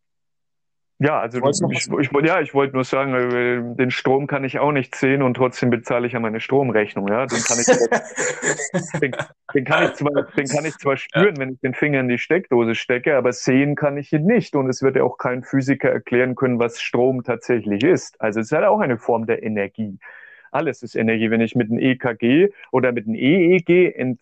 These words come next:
Speaker 1: Enzephalo-, äh, Elektroenzephalogramm messe, kann ich Hirnströme messen, ich kann meine Herzelektrizität messen. Diese Dinge sind ja da. Und, äh, vor, vor hundert Jahren oder was, äh, ich weiß jetzt nicht, wann das erste E K G erfunden wurde, aber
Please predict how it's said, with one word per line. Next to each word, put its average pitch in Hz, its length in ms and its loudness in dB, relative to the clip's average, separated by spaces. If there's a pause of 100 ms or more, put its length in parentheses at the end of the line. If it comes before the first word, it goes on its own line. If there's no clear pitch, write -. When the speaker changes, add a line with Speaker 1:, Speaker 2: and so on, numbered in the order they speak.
Speaker 1:
Enzephalo-, 123 720 -2 (100)
äh, 123 220 0
Elektroenzephalogramm 123 1400 -2
messe, 127 400 0
kann 120 160 -4
ich 117 100 -6
Hirnströme 151 640 0
messen, 135 340 0
ich 107 140 -8
kann 110 180 -4
meine 104 240 0
Herzelektrizität 123 1120 -4
messen. 117 400 0 (300)
Diese 120 200 -4
Dinge 135 260 2
sind 147 300 2
ja 117 200 2
da. 151 340 0 (260)
Und, 117 320 -2
äh, 120 220 2 (560)
vor, 139 380 2
vor 127 220 2
hundert 143 320 2
Jahren 127 260 0
oder 139 200 2
was, 139 380 -2
äh, 127 380 4
ich 110 100 -10
weiß 107 160 -4
jetzt 101 140 -10
nicht, 113 180 -2
wann 107 120 -2
das 104 120 -8
erste 113 260 -2
E 113 140 0
K 110 120 0
G 113 160 0
erfunden 113 380 -2
wurde, 113 200 2
aber 110 180 0